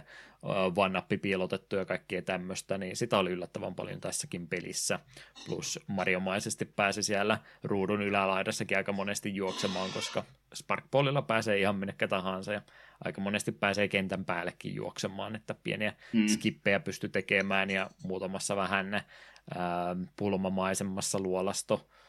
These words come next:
Speaker 1: luolasto, tota, osuudessa, niin pystyi pieniä skippejäkin tekemään sillä tavalla. Se oli kans hauska.
Speaker 2: Mm, joo, se oli ihan hauska kyllä aina. Haus-, hauska aina, kun huomasi, että hetken tästä seinästä pääseekin läpi, tai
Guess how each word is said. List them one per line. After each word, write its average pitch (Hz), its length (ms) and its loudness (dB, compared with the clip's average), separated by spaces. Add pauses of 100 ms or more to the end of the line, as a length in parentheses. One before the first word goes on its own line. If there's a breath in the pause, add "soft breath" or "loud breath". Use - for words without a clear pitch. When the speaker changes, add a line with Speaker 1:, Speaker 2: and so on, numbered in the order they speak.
(380 soft breath)
Speaker 1:
luolasto, 98 460 2
tota, 101 320 2 (140)
osuudessa, 104 560 2
niin 90 120 -6
pystyi - 280 -10
pieniä 92 260 -6
skippejäkin - 640 -4
tekemään - 420 -4
sillä 117 240 -4
tavalla. 101 400 -4 (140)
Se - 60 -8
oli - 120 -6
kans 110 180 2
hauska. - 400 -4 (840)
Speaker 2:
Mm, 120 360 4
joo, 127 240 8
se 120 100 2
oli 95 100 4
ihan 80 260 0 (140)
hauska - 280 2
kyllä 85 140 -2
aina. 85 180 -4 (880)
Haus-, 151 220 6 (100)
hauska 180 240 8
aina, 143 160 10
kun 135 200 8
huomasi, 117 260 8
että 104 100 2
hetken 113 300 6
tästä 104 200 2
seinästä 98 300 2
pääseekin 92 440 2
läpi, 82 240 2
tai 78 260 -2